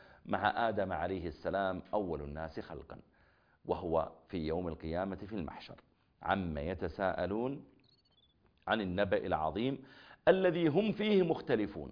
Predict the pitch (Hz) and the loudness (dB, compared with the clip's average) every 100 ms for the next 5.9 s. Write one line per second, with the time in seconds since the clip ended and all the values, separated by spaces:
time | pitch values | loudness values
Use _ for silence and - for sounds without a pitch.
0 | - 139 135 196 175 170 170 160 160 156 | -2 0 6 8 8 6 4 2 2 2
1 | 165 147 120 95 131 147 147 143 160 160 | 2 0 -2 -2 0 2 4 6 6 4
2 | 110 - - - - - _ 123 156 147 | 0 -2 -8 -20 -20 -20 _ 6 8 8
3 | 147 143 143 - 139 139 135 143 127 123 | 8 8 4 2 2 4 6 6 4 4
4 | 127 135 131 135 135 120 123 131 135 95 | 4 4 4 2 2 2 2 4 4 0
5 | - 98 139 135 123 139 147 135 | -4 0 2 2 2 2 2 2